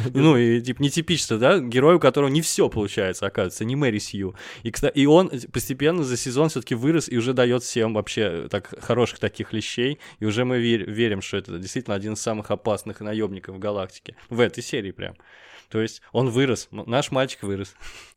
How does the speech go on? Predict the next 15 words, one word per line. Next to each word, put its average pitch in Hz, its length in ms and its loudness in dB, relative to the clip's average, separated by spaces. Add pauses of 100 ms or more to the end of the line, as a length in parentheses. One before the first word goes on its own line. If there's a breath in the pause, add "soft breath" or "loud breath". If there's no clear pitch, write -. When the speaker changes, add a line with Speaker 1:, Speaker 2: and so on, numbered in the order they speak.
Speaker 1:
А 120 100 -4
ещё 147 180 0
заметь, 143 480 -2
вот, 127 240 -2
а, 120 380 2
в, 117 480 -12
в, 127 80 -6
здесь 123 280 -4
на 135 100 -2
Татуине, 139 560 0
ещё 123 220 -4
в - 80 -10
пустыне, 123 480 -4
кроме 113 300 -4
Джав, 110 320 -2